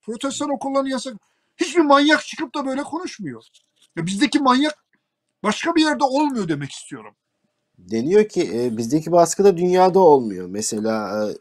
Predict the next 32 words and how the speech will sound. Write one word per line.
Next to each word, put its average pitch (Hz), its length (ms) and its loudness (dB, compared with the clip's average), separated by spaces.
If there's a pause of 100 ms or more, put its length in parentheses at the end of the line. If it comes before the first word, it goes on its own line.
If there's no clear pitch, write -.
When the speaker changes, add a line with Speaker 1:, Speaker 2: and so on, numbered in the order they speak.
Speaker 2:
iddialara 117 540 -4
göre 101 240 -4
ya 104 180 -4
da 101 260 -8 (180)
genel 113 280 0
manasıyla 104 600 -4
özellikle 113 380 -2
sizin 156 160 -2
Speaker 1:
Bizdeki 120 280 4
Speaker 2:
bulunduğunuz 226 180 6
Speaker 1:
baskı 226 60 2
Speaker 2:
Amerika'da 226 380 2
Speaker 1:
dünyada 233 180 2
olmuyor 214 360 -4
mu? 214 180 -10 (2250)
Hiçbir 220 240 -8
şey 180 200 -4
bilmiyorlar. 135 580 -12 (840)
Bir 139 60 -8
sene, 180 320 0
bir 170 60 -2
kere 202 160 4
bazı 202 180 4
Speaker 2:
Mesela 254 180 2
Speaker 1:
Katolik 220 340 -4
okulları 254 440 -2
var. 247 180 2 (680)
Okuyabilmek 269 760 -2
için 262 260 -4
yatılı 254 360 0
olmak 226 260 0
zorundasın. 120 560 -14